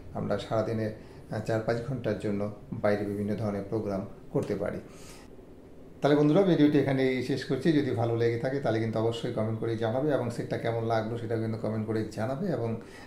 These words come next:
আহ, তোমাদের যদি কারো ইচ্ছে থাকে এই ধরনের set কেনার, আহ, আহ, সেটা জানাবে। যদি কারো এই ধরনের set আগে থেকে থেকে থাকে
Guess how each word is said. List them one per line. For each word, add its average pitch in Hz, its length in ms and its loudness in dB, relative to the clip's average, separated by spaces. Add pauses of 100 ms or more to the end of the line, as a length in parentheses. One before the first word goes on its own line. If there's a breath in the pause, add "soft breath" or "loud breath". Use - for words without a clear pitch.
আহ, 113 80 -2
তোমাদের 135 360 2
যদি 143 100 0
কারো 131 220 4
ইচ্ছে 123 260 -2
থাকে 123 240 -2
এই 113 60 2
ধরনের 113 220 0
set - 320 -6
কেনার, 110 300 2
আহ, 110 1040 -2
আহ, 113 180 0
সেটা 110 160 -2
জানাবে। 107 420 0 (240)
যদি 104 120 -4
কারো 110 340 2 (220)
এই 110 80 0
ধরনের 107 200 2
set - 160 -4
আগে 110 140 2
থেকে 117 260 -4
থেকে 104 240 -4
থাকে 101 380 -4